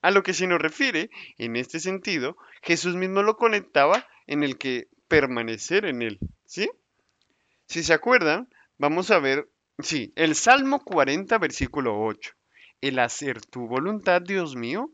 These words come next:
me ha agradado, y tu ley está en medio de mi corazón". Así que Jesús mismo,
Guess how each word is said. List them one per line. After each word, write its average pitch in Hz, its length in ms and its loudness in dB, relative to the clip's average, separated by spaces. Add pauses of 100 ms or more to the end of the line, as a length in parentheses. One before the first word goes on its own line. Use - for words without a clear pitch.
me 117 300 -8
ha 277 160 -2
agradado, 110 600 -8 (300)
y 220 120 -4
tu 247 180 -4
ley 220 240 4
está 202 240 -2
en 160 160 0
medio 160 260 2
de 131 80 -2
mi 117 140 -8
corazón". 98 500 -12 (840)
Así 123 260 -8
que 175 240 0 (320)
Jesús 120 380 -8
mismo, 135 460 -4